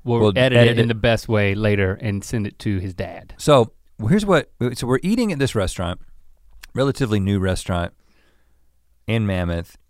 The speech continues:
Speaker 2: and we're all sitting, I mean, it's a big group. Uh, there's four of us in our family, there's five of them, that makes nine.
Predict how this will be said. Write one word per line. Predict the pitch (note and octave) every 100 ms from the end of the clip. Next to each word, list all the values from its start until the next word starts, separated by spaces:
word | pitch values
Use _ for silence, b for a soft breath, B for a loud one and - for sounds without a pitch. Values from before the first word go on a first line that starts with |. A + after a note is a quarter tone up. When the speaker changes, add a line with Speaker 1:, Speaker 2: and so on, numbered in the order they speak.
| -
Speaker 2:
and | G2 G2 G2 F#2 F2+ - _ _ _ _ _ _ -
we're | C3+ C#3+
all | A3 B3+
sitting, | - G3
I | D3+
mean, |
it's | D#3
a | B2+
big | C4 F3
group. | F3 C3 E2+ _ _
Uh, | G#2+ G#2+ G2+ G2+ G2 G2 G2 F#2+ F#2 - - _ G#2
there's | G2 G2+
four | - D#3+
of | C#3
us | B2+ B2+
in | A#2
our | A#2
family, | A2 G#2+
there's | F2+
five | - G#2+ A2
of | G2+
them, | F#2 F#2 F#2+
that | G2+
makes | G#2+ A2+ -
nine. | B2 B2 A#2